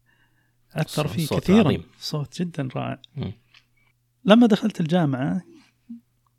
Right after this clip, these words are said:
Speaker 1: الإنجليزي س-، يعني عندي معلومات عن الإنجليزي وعندي خلفية، عندي أساسات، لكن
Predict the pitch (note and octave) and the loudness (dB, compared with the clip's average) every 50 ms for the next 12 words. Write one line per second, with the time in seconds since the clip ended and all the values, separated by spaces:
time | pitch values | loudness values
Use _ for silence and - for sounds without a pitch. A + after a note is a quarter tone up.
0 | _ - - F#3+ A3 A3 A#3 A3+ B3 A#3 G#3+ A3+ - - - G#3+ A#3+ A3 F3+ G#3+ | _ -8 0 2 4 4 4 4 4 2 2 -2 -6 -8 -6 -4 -4 -2 0 0
1 | A#3+ B3 A#3 C4 B3 E3+ C#3+ D3 D3+ C#3 D3 C#3+ C#3 C#3 C#3+ C3+ B2+ B2+ - - | 0 2 4 4 4 4 2 -2 -2 -2 -2 -2 -2 -2 -4 -4 -6 -8 -10 -10
2 | - - - - - - - - - - - - - - - D2 D#2+ D#2+ D2+ - | -10 -6 -4 -4 -4 -6 -6 -10 -10 -10 -10 -10 -10 -10 -8 -6 -6 -6 -6 -6
3 | - - C#3+ - - - D#3 - - C3+ C3+ C3+ C2+ C#3+ D3+ C#3+ - - - C#3+ | -6 -6 -8 -8 -8 -8 -6 -6 -6 -6 -8 -8 -8 -10 -10 -12 -14 -14 -8 -6
4 | E3+ D#3 C#3+ - D3 C#3+ - D3 C#3+ C#3+ - D3+ C#3+ C#3+ D#3+ - F3 F#3 F#3+ F#3 | -6 -4 -4 -6 -8 -8 -8 -8 -8 -8 -8 -10 -10 -10 -12 -10 -8 -6 -6 -6
5 | - - - G3 A3 A3 | -6 -4 -2 -2 -2 -2